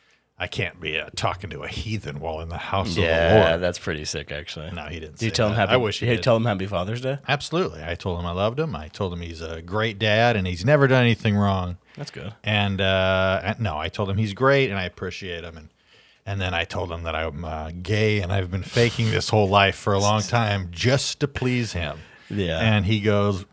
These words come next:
Speaker 1: "Well, gotta get back inside." And it was, uh, it was a beautiful moment.
Speaker 2: They're about to play Our God Is an Awesome God, so I gotta get it. You know I gotta get in there. Do they do encores at, uh, the, does the church band ever do encores?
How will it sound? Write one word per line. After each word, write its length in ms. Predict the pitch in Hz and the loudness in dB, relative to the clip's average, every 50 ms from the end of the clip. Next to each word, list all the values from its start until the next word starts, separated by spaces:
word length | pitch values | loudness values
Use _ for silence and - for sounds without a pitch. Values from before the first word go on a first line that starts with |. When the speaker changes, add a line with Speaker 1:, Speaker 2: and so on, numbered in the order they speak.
| _ - | _ 0
Speaker 1:
"Well, 320 | 135 165 196 208 208 208 - | 4 6 8 8 8 6 4
gotta 280 | 165 202 226 226 220 | 4 6 6 8 6
get 240 | 202 214 226 233 202 | 8 8 6 6 8
back 260 | 208 214 220 208 151 | 8 8 8 8 6
inside." 840 | 165 196 208 214 175 - 220 214 208 190 151 131 143 147 123 - - - - - - | 6 4 4 4 6 8 10 12 12 12 10 10 8 6 4 0 -6 -12 -14 -8 0
And 180 | 123 127 117 | 2 4 4
it 80 | 123 123 | 4 4
was, 220 | 127 120 113 107 | 4 4 4 4
uh, 340 | 117 113 107 104 98 95 90 - - _ - | 4 4 4 4 2 2 0 -4 -8 _ -2
it 60 | 117 | -2
was 140 | 120 113 98 | 0 0 -2
a 40 | 90 | -4
beautiful 460 | 85 87 107 110 107 104 - - 90 | -4 -2 0 0 0 0 -2 -4 -4
moment. 240 | 85 90 92 92 87 | -2 -2 -2 0 0
Speaker 2:
They're 120 | 101 113 | 0 4
about 200 | 123 147 151 135 | 8 10 10 10
to 60 | 117 | 8
play 180 | - 139 127 120 | 4 0 2 2
Our 100 | 117 117 | 2 2
God 240 | 95 113 117 113 107 | 2 0 0 0 0
Is 100 | 95 101 | 0 -2
an 60 | 98 | -2
Awesome 280 | 92 90 85 - 90 | 0 0 0 -2 -4
God, 260 | 87 - 80 76 73 - | -4 -2 -2 -2 -2 -2
so 80 | - | 0
I 80 | 87 82 | 0 2
gotta 180 | 87 82 73 | 2 0 0
get 140 | 73 73 73 | -2 -2 -4
it. 140 | 71 69 80 | -4 -4 -4
You 80 | 92 90 | -4 -2
know 100 | 80 73 | -2 -2
I 80 | 69 | -2
gotta 180 | 71 67 62 62 | -2 -2 -4 -4
get 140 | 69 64 65 | -6 -8 -10
in 100 | 62 64 | -10 -10
there. 220 | - - - - - - - - - - _ _ _ _ _ - | -12 -12 -14 -14 -18 -20 -20 -20 -20 -20 _ _ _ _ _ -4
Do 100 | - 131 | 0 4
they 80 | 151 202 | 6 6
do 160 | 208 214 131 | 8 6 6
encores 560 | 101 101 117 131 - 151 143 143 151 151 160 - - - | 4 4 2 2 2 2 2 4 2 0 -4 -8 -6 -2
at, 260 | - 123 123 120 - | 2 2 2 2 0
uh, 140 | 127 117 113 | -2 -2 -2
the, 100 | 113 120 | -2 -4
does 160 | 110 117 117 | -6 -8 -6
the 80 | 113 120 | -6 -6
church 260 | 117 - 143 135 127 - | -2 2 2 2 2 2
band 160 | 143 127 120 | 2 2 4
ever 160 | 117 107 110 | 2 2 0
do 160 | 110 110 98 90 | 0 0 0 0
encores? 500 | 87 95 101 - 120 110 110 123 - | 0 -2 -2 -4 -4 -4 -4 -4 -6